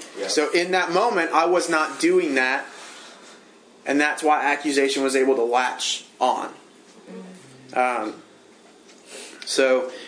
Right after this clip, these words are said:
Speaker 2: and then, because she felt accused, right, then she started accusing me and saying that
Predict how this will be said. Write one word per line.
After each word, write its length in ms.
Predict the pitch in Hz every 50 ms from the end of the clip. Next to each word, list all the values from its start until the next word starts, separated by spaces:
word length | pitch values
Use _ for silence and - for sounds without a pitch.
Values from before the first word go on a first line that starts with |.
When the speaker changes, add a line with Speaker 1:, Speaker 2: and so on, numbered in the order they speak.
| - -
Speaker 2:
and 160 | - 139 147
then, 300 | 170 214 220 175 160 160 - - - - -
because 480 | - - - 190 165 151 151 - - - -
she 240 | - - 214 226
felt 300 | 220 - 196 165 139 -
accused, 580 | 147 139 - - 139 135 139 156 180 180 - -
right, 280 | 139 143 151 170 - 160
then 120 | 160 165
she 120 | 165 175
started 300 | - - 185 160 156 151
accusing 420 | 143 147 - 170 151 147 147 143 143
me 220 | 156 170 165 156
and 120 | 147 139 131
saying 320 | - 151 143 139 139 135
that 260 | 135 135 135 131 -